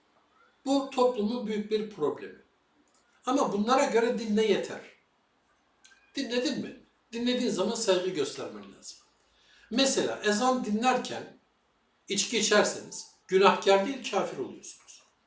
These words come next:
Ezan okunurken müzik dinlerseniz kafir olma ihtimaliniz çok yüksek.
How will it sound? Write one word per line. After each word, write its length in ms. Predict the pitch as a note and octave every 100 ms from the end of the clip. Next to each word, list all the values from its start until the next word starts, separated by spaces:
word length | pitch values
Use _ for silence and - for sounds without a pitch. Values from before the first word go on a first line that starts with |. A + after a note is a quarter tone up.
| _ _ _ _ _ _ _ _ -
Ezan 340 | G3 A#3 B3
okunurken 760 | G#3 G#3+ A#3 G#3+ - C#3+ - -
müzik 380 | F3 F#3 - F3+
dinlerseniz 680 | F#3 F#3+ F#3+ D#3+ G#3 - -
kafir 380 | - A3 A3+
olma 220 | G3+ E3 F#3
ihtimaliniz 540 | - E3 D#3 C#3 -
çok 260 | - - -
yüksek. 360 | - - -